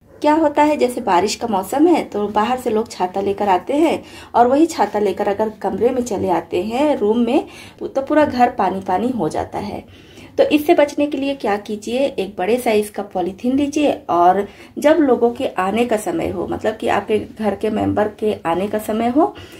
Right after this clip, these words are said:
तो बाहर वाले दरवाजे के कुंडी में इस तरह से polythene बांध दीजिए। घर के सारे member को बता दीजिए। तो बारिश के मौसम में अगर वो छाता लेकर आते हैं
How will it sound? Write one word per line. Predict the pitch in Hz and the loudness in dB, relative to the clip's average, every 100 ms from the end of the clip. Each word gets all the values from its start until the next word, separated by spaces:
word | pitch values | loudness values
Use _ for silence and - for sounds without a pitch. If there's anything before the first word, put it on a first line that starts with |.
| - _ _ | -20 _ _
तो | 269 | 2
बाहर | 247 262 294 | 2 4 4
वाले | 269 262 | 4 2
दरवाजे | 247 226 202 208 | 2 2 2 0
के | 240 240 | -6 -6
कुंडी | 208 190 240 | -6 -4 -2
में | 247 - | -2 -2
इस | 214 - | -4 -4
तरह | 196 196 | -2 -2
से | 202 | -4
polythene | 196 180 180 294 349 | -2 -2 0 0 2
बांध | - 165 175 196 | 2 0 -4 -8
दीजिए। | - - - - - - - - _ _ - | -12 -10 -8 -8 -8 -12 -12 -20 _ _ -8
घर | 262 285 | -2 0
के | 294 | 0
सारे | 269 247 285 | 0 2 2
member | 214 185 196 | 2 0 0
को | 196 | -2
बता | 190 202 | 0 2
दीजिए। | 220 285 311 285 | 2 0 0 0
तो | 247 | 0
बारिश | 214 214 247 | 0 2 0
के | - | 0
मौसम | 294 269 277 | 0 0 0
में | 277 277 | 0 0
अगर | - 196 | 0 0
वो | 196 | 0
छाता | 196 185 185 | 0 -6 -4
लेकर | 196 202 202 | -2 0 2
आते | 185 185 254 | 2 2 -2
हैं | 302 | 0